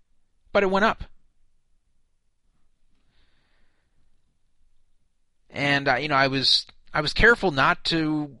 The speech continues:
overdo it. I didn't shoot off my bankroll. I, I kept within the proper limits.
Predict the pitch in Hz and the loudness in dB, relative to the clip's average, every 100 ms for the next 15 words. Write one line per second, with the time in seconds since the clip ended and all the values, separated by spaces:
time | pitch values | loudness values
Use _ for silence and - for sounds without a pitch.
0 | _ _ _ _ _ _ 156 175 180 139 | _ _ _ _ _ _ 0 4 4 4
1 | 220 208 - 123 127 123 - - 143 131 | 0 0 -2 -4 -6 -8 -8 -2 2 2
2 | - 120 123 135 147 151 151 131 104 113 | 0 -4 -2 -2 0 0 2 2 -2 -4
3 | - 135 - 123 127 123 120 - 123 123 | -2 -2 -2 -4 -2 -4 -4 0 0 0
4 | 113 131 151 - - - | -6 -4 -4 -6 -8 -8